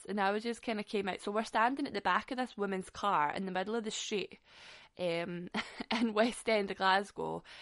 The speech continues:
drinking gin. And, um, <laughs> yeah, so it was just pretty mental. So we're just standing there in the middle of West End drinking gin straight at the back of some woman's car. Like, how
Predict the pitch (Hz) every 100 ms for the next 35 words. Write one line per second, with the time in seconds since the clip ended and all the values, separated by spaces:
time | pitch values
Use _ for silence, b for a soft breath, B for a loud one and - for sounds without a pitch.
0 | B - 220 240 240 220 202 196 185 214
1 | - _ _ _ B B B B - 220
2 | 214 - 208 202 202 202 _ 226 - 247
3 | - 254 262 - 294 - 302 - - -
4 | 320 202 - 247 202 B B B B B
5 | - 226 233 254 - 214 208 262 247 175
6 | 165 185 190 196 240 220 196 - 185 165
7 | 175 196 233 226 190 185 170 165 208 -
8 | 220 208 190 202 - 185 180 170 - -
9 | 196 151 151 160 160 - _ _ B B
10 | B B B B - 226 277 311 320